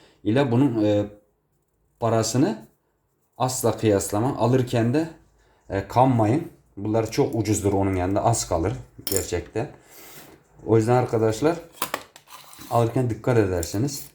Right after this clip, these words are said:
Böyle alırsanız bir kilo bundan demirli. Onun fiyatı ayrıdır. Öteki üstü komple plastik olan var altı ile beraber. Öyle bir kilo alsanız onun da fiyatı farklıdır.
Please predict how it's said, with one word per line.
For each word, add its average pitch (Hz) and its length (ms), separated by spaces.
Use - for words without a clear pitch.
Böyle 131 280
alırsanız 107 680
bir 104 200
kilo 92 300
bundan 95 400
demirli. 90 560
Onun 110 120
fiyatı 120 400
ayrıdır. 123 500
Öteki 123 380
üstü 123 280
komple 135 440
plastik 110 480
olan 98 280
var 87 180
altı 104 340
ile 95 180
beraber. 92 360
Öyle 107 280
bir 107 60
kilo 95 280
alsanız 85 520
onun 101 220
da 95 100
fiyatı 85 360
farklıdır. 76 560